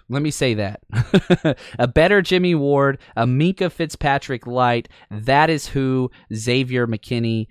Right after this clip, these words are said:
is to me. Um, now, uh, here we go from All-Star Luna. What about Sherman going to safety? I don't really get this question.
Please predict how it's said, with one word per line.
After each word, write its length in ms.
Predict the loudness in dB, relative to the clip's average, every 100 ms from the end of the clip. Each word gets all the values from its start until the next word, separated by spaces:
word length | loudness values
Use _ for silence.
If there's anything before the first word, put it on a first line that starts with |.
| _
is 400 | -2 0 0 -4
to 120 | -8 -4
me. 260 | -4 -6 _ _ _ -10
Um, 640 | -6 -4 -4 -6 -8 -10 -16 -10
now, 360 | -4 -2 0 0
uh, 240 | -2 -2
here 200 | -2 -2
we 100 | 0
go 240 | 2 2
from 340 | 2 0 0 0
All-Star 720 | 0 2 2 0 2 4 4 2
Luna. 680 | -2 -2 -2 -2 -4 -6 -10 _ _ _ _ _ _ _ _ _
What 260 | -4 0 2
about 280 | 6 4 4
Sherman 420 | 0 -2 -2 -2
going 240 | -2 -2
to 60 | -6
safety? 480 | -8 -10 -12 -20 -20 _ _ _ _ _ _ _ _ _ _ _ -6
I 100 | -2
don't 440 | 4 4 4 -2 -8
really 440 | -2 0 2 0
get 460 | -4 -2 -2 -2 -4
this 220 | -6 -6
question. 640 | -4 -4 -4 -6 -6 -6